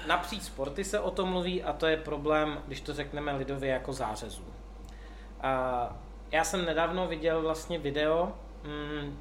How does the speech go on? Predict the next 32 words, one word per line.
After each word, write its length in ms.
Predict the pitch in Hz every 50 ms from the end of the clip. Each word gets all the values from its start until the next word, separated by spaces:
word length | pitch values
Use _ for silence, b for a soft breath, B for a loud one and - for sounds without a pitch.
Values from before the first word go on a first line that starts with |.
| - - -
tím, 140 | - 151 135
že 100 | 135 135
se 120 | - 160
nic 180 | 160 170 165 -
nehrálo, 400 | 147 131 135 139 139 143 143 143
tak 140 | 151 - -
se, 140 | - -
se 140 | - - - 131
dělaly 260 | 139 139 139 139 139
různý 280 | 139 135 135 156 156
sestřihy. 520 | 139 - 123 - - - - 139 147 180 190 B B B B B
A 40 | -
viděl 180 | 131 143 151
jsem 180 | 151 - 170 160
video 260 | 151 151 156 156 156
vlastně 300 | 147 151 147 - - 160
největší, 840 | 156 147 143 139 135 147 147 143 - - - 160 156 151 139 113 - B B B B B B B B
a 60 | 127
teď 140 | 139 143 143
já 80 | 139 135
nevím, 120 | 143 143
jak 80 | 139 139
to 80 | 147
bylo 120 | 143 151 143
nazvaný 280 | 139 135 156 156 156
v 80 | 143 -
angličtině, 640 | 123 127 139 151 - - - 175 170 165 170 170 - - - -
ale 240 | 147 143 147 147 143
v 60 | 147
lize 200 | 156 151 151 165
mistrů 340 | 151 147 143 - - 156 147
fotbalu. 460 | - - 131 120 117 139 123 104